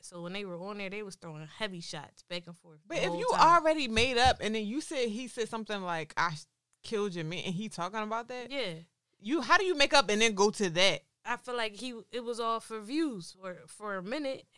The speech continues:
Speaker 1: 'cause at the end they squashed it like, "We going to, uh,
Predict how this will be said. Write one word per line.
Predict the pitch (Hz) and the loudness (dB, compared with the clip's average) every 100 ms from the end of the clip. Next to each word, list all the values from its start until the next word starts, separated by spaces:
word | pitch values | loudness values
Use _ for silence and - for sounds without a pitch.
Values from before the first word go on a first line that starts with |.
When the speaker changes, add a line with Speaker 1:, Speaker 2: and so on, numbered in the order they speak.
| - | -8
Speaker 1:
'cause | 214 208 | -6 -4
at | 220 214 | -6 -8
the | 180 | -6
end | 269 247 | -4 -4
they | 240 | -6
squashed | 233 - 214 240 | -8 -4 -4 -4
it | 233 | -8
like, | 220 214 208 | -8 -8 -10
"We | 247 | -18
going | 226 247 247 247 | -10 -6 -6 -6
to, | 247 233 _ _ _ _ 180 | -8 -10 _ _ _ _ -4
uh, | 226 226 220 214 | -2 0 -2 -4